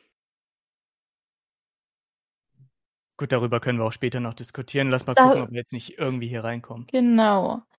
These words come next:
Speaker 2: Weißt du was?
Speaker 1: Mhm.
Speaker 2: Das war, äh, das Ding ist, ich, ich glaub, ich verliere meinen Ruf damit. Aber egal. Ähm, es gibt Lüftungsschachte hier.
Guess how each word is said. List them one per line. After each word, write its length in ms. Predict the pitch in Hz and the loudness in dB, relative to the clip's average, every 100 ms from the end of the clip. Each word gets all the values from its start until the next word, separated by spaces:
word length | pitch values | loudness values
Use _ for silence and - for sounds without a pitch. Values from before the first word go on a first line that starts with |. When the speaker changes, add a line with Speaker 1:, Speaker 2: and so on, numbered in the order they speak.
| _ _ _ _ _ | _ _ _ _ _
Speaker 2:
Weißt 280 | - 196 - | -6 -6 -4
du 40 | 190 | -2
was? 340 | 233 - - _ _ _ _ _ - | -2 -2 -20 _ _ _ _ _ -14
Speaker 1:
Mhm. 240 | 113 113 - _ _ _ _ _ _ | -12 -12 -18 _ _ _ _ _ _
Speaker 2:
Das 260 | 226 - | -18 -2
war, 200 | 226 220 214 | 4 4 4
äh, 280 | 214 214 254 247 _ _ _ _ _ _ _ _ | -8 -8 -10 -16 _ _ _ _ _ _ _ _
das 340 | - _ _ - | -14 _ _ 0
Ding 160 | 262 277 | 4 6
ist, 260 | 285 - - _ _ _ _ _ _ - - - | 4 -2 -14 _ _ _ _ _ _ -20 -20 -8
ich, 260 | 220 - - | -6 -6 -10
ich 300 | - 254 240 | -8 -10 0
glaub, 220 | 233 226 | 6 8
ich 120 | 214 | 6
verliere 240 | 226 208 196 | 6 8 8
meinen 140 | 190 | 6
Ruf 260 | 190 190 - | 4 0 0
damit. 400 | - 190 196 - | 2 2 2 6
Aber 220 | 233 247 | 8 10
egal. 260 | 233 196 - - - _ _ | 10 8 6 -4 -20 _ _
Ähm, 560 | - 226 220 220 220 - - | 2 2 4 2 0 -4 -6
es 220 | 208 - | -6 -2
gibt 640 | 233 226 - - - - _ _ _ _ - - | -4 -4 -10 -12 -8 -10 _ _ _ _ -20 -10
Lüftungsschachte 1000 | 214 208 - 196 185 - 208 - - | -6 -6 -6 -6 -6 -4 -6 -6 -12
hier. 340 | 196 - 214 | -12 -10 -12